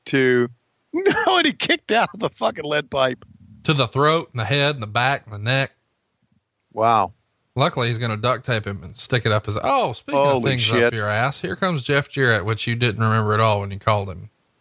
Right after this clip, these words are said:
Speaker 1: No.
Speaker 2: Oh, and he nails Steiner by accident.
Speaker 1: I guess this is a no disqualification match. I don't know.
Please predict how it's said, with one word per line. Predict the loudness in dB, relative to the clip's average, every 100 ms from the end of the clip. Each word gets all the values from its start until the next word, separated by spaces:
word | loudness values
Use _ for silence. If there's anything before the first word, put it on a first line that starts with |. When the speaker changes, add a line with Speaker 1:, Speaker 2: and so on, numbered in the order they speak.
| _
Speaker 1:
No. | -2 2 4 2 -2 _ _ _ _ _ _ _ _ _ _ _ _ _ _
Speaker 2:
Oh, | 0 2 2
and | 0
he | 0
nails | 2 2 0
Steiner | 0 0 2 0
by | 0 0 0
accident. | -2 -4 -6 -6 -12 _ _ _ _ _ _ _ _ _ _ _ _ -2
Speaker 1:
I | 0
guess | 2 0
this | 0 0
is | 2
a |
no | 2 2
disqualification | 0 2 2 2 2 0 0 -4
match. | -4 0
I | 2
don't | 2 2
know. | 0 0